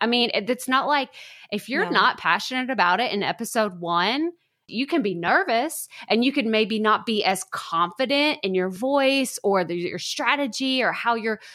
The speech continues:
Speaker 1: you're fumbling with microphones. And j-, y'all, Jordan and I, like, we had a whole tech thing going on before we started recording. So
Speaker 2: <laughs>
Speaker 1: it's, it's way past episode one that you still have challenges with your equipment sometimes, or the fact that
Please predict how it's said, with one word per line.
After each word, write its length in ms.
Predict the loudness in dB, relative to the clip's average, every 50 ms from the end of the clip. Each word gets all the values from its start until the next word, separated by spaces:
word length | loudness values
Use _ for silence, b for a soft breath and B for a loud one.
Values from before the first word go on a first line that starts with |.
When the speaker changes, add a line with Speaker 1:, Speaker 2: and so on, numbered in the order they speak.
| B B
Speaker 1:
you're 120 | B -6 -6
fumbling 520 | 0 2 2 2 2 2 2 0 0 0
with 160 | -2 -4 -2
microphones. 760 | 0 0 0 0 0 -2 -2 2 2 4 4 4 4 2 0 -2
And 100 | -6 -10
j-, 80 | -12 -10
y'all, 400 | 0 2 4 6 6 4 2 0 -4 -10 -16 -6
Jordan 260 | 0 0 0 2 0 -2
and 120 | 0 4
I, 320 | 4 4 4 4 2 0 0
like, 240 | 0 0 -2 -2 -6
we 100 | -4 -2
had 140 | 0 0
a 80 | 0 2
whole 240 | 2 0 0 0 -2
tech 360 | -4 -2 0 0 0 -2 -2
thing 240 | 0 0 2 2 2
going 300 | 2 2 4 4 4 4
on 200 | 2 0 0 -2
before 240 | -4 -6 -2 2 2
we 120 | 2 2
started 320 | 4 2 2 2 2 0
recording. 560 | -2 0 2 2 2 4 4 2 2 2 0 0
So 240 | 2 2 2 2 2 0 -2 -2
Speaker 2:
<laughs> 200 | -2 -2 -2 0 0
Speaker 1:
it's, 220 | -2 -2 -2 -6 B B B
it's 180 | -2 -2 -2 -2
way 340 | -2 0 2 2 2 2 0
past 420 | 2 2 4 4 4 2 2 2
episode 500 | 2 2 2 0 -4 0 0 0 0 0
one 300 | 0 2 2 2 2 0
that 120 | 0 -2 0
you 200 | 0 0 0 -2
still 340 | -4 -6 -2 2 2 2 4 2
have 220 | 0 0 0 -2
challenges 840 | -2 0 0 2 2 0 0 0 -2 -2 0 0 0 0 -2 -4 -6
with 160 | -8 -8 -6
your 120 | -4 -6 -6
equipment 480 | -6 -6 -8 -8 -6 -6 -8 -8 -6
sometimes, 640 | -8 -8 -8 -8 -6 -4 -2 -2 -2 -4 -6 -8 -6
or 120 | -6 -4 -4
the 100 | -4 -4
fact 320 | -2 -4 -4 -4 -4 _
that 160 | -4 -4 -4